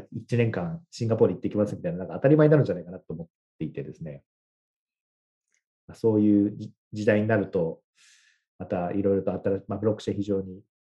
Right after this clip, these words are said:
こう、意味が出てくる、より意味出てくるかなと思いますけどね。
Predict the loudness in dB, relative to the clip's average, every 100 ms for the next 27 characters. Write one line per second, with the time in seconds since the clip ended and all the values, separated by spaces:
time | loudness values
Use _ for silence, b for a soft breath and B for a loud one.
0 | _ _ _ -8 -6 -8 -12 _ _ _
1 | _ -2 0 0 -4 -4 -6 -8 _ _
2 | _ -4 0 2 2 0 -2 2 4 4
3 | 0 -4 -12 -14 -4 -4